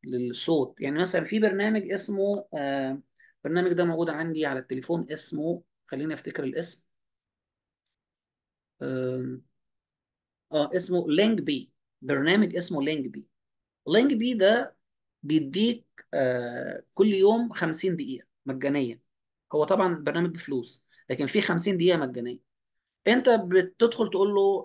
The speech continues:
آه، بتضغط بس تعمل كونفرزيشن، هو يختار لك اي حد من اي مكان في العالم. ممكن تقابل ناس بقى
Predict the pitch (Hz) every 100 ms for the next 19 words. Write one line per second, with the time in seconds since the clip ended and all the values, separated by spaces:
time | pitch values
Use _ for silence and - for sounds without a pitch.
0 | 175 165 147 170 214 220 196 208 - 214
1 | 190 185 175 165 147 135 151 233 233 240
2 | 233 226 220 233 - 226 247 185 180 175
3 | 170 175 202 185 170 185 175 135 131 -
4 | 190 208 180 190 180 180 170 165 165